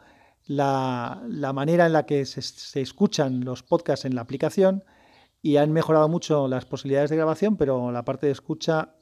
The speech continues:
bajó. También bajó la participación de mucha de esa gente que formaba parte de la pequeña comunidad de los que hacíamos podcast en español, en España y,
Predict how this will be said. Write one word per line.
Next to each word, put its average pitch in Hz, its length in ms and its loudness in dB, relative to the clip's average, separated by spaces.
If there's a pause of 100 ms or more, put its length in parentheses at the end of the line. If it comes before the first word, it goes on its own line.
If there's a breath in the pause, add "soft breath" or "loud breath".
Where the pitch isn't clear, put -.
(360)
bajó. 190 380 4
También 143 400 0
bajó 147 320 2
la 127 360 0
participación 139 680 -6
de 139 100 -2
mucha 139 300 -2
de 139 180 2
esa 135 200 -4
gente 156 380 -4
que 131 100 -10
formaba 131 400 -6
parte 143 240 -6
de 135 100 -4
la 131 140 -6
pequeña 135 260 -6
comunidad 135 400 -6
de 131 80 -6
los 127 160 -8
que - 100 -8
hacíamos 131 380 -8
podcast 127 380 -8
en 123 420 -6
español, 147 460 -4
en 131 80 -6
España 165 360 -8
y, 131 160 -10